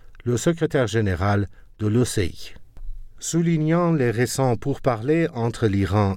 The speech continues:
et l'Arabie saoudite, il a exprimé l'espoir que ces négociations et contacts se poursuivront et aboutiront à des résultats positifs pour les deux pays. L'Irak a accueilli plusieurs séries de pourparlers directs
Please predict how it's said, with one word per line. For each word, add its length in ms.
et 120
l'Arabie 400
saoudite, 680
il 180
a 200
exprimé 720
l'espoir 720
que 140
ces 180
négociations 920
et 100
contacts 580
se 180
poursuivront 920
et 100
aboutiront 760
à 160
des 160
résultats 540
positifs 720
pour 260
les 140
deux 160
pays. 480
L'Irak 520
a 120
accueilli 420
plusieurs 520
séries 360
de 100
pourparlers 600
directs 500